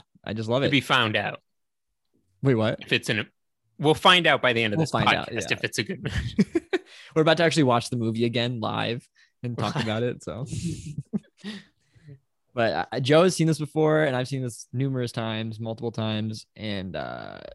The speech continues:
Speaker 1: Jesse has not. So, like many of these episodes, I wanna hear Jesse's opinion because he's never seen it before.
Speaker 2: <laughs>
Speaker 1: I'm putting you on the spot
Speaker 2: Um,
Speaker 1: again.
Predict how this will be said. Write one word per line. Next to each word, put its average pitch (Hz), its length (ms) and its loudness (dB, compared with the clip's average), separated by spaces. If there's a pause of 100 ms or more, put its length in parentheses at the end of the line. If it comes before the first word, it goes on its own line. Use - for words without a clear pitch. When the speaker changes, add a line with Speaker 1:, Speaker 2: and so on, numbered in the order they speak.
(180)
Speaker 1:
Jesse 120 300 0
has 110 220 0
not. 113 420 -4 (400)
So, 113 480 2 (260)
like 120 300 -2
many 117 220 -4
of 113 40 -8
these 117 140 -4
episodes, 110 480 -2
I 98 80 -6
wanna 113 160 -6
hear 110 180 -6
Jesse's 107 360 -10
opinion 113 460 -6
because 110 540 -12
he's 113 140 -6
never 104 160 -6
seen 180 140 -4
it 196 40 -8
before. - 300 -12 (1040)
Speaker 2:
<laughs> 120 800 -4
Speaker 1:
I'm 135 120 4
putting 160 180 4
you 156 100 6
on 143 80 6
the 131 60 4
spot 135 220 4
Speaker 2:
Um, 135 120 0
Speaker 1:
again. - 180 -6